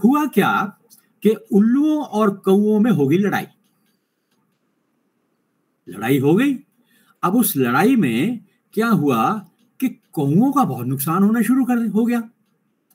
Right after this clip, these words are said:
because strong भी थे वो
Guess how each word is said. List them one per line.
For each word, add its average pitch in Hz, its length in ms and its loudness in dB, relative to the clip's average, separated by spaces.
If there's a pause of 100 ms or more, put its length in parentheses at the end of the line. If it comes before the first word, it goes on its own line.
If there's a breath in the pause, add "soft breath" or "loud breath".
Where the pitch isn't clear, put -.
(460)
because 269 400 0 (520)
strong 185 460 0
भी 294 100 2
थे 311 200 0
वो 339 160 2